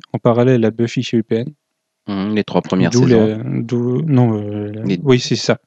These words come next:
Speaker 1: D'où les crossovers un peu,
Speaker 2: Ben, il y
Speaker 1: un
Speaker 2: a
Speaker 1: peu
Speaker 2: eu,
Speaker 1: difficiles.
Speaker 2: il y a eu une saison, voire deux, pendant lesquelles il y avait plus de crossover parce que,
Speaker 1: Voilà,
Speaker 2: euh,
Speaker 1: pour des questions de droit.
Speaker 2: Voilà,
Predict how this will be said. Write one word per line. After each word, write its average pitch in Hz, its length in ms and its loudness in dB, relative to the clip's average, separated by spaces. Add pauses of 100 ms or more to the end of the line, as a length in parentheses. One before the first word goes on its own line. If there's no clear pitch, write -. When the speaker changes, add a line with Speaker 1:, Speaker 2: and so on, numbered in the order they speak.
(460)
Speaker 1:
D'où 131 200 4
les 117 300 6
crossovers 113 600 2
un 104 100 0
peu, 110 420 0 (800)
Speaker 2:
Ben, 107 160 2
il 117 80 2
y 113 40 4
Speaker 1:
un 120 40 6
Speaker 2:
a - 20 6
Speaker 1:
peu 120 100 6
Speaker 2:
eu, 123 40 2
Speaker 1:
difficiles. 117 560 2 (280)
Speaker 2:
il 58 400 -4
y 101 140 6
a 104 100 6
eu 113 420 6
une 123 140 6
saison, 120 480 2
voire 110 300 4
deux, 113 260 4
pendant 104 180 2
lesquelles 113 220 2
il 104 60 2
y 104 80 2
avait 98 120 4
plus - 160 -2
de - 60 -6
crossover 107 560 2
parce - 160 -4
que, 107 140 -2
Speaker 1:
Voilà, 101 260 4
Speaker 2:
euh, 98 280 2 (100)
Speaker 1:
pour 117 120 -2
des 110 60 -2
questions 120 240 -4
de 113 60 2
droit. 120 140 -6
Speaker 2:
Voilà, 87 260 2